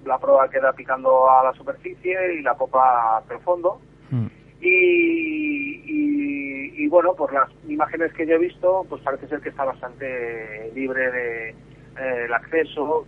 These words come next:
Speaker 1: y, y bueno, que se puede, que, que se puede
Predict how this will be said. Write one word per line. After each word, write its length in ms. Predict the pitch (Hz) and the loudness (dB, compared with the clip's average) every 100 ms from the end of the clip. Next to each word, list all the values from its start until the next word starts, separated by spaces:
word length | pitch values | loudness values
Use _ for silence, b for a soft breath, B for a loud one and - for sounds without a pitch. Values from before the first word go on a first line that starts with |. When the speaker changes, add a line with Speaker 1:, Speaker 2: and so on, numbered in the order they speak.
| - | -10
Speaker 1:
y, 280 | - - - | -20 -20 -20
y 20 | |
bueno, 220 | 120 113 | -16 -16
que 140 | 113 - | -16 -20
se 120 | - | -20
puede, 440 | 117 113 113 110 - - - - - - - | -14 -12 -12 -14 -18 -20 -20 -20 -20 -20 -20
que, 560 | - 113 110 107 107 104 - | -12 -10 -10 -14 -16 -18 -20
que 80 | 104 | -18
se 100 | 117 | -2
puede 920 | 135 135 127 120 120 113 110 - | 2 2 2 -2 -4 -6 -8 -16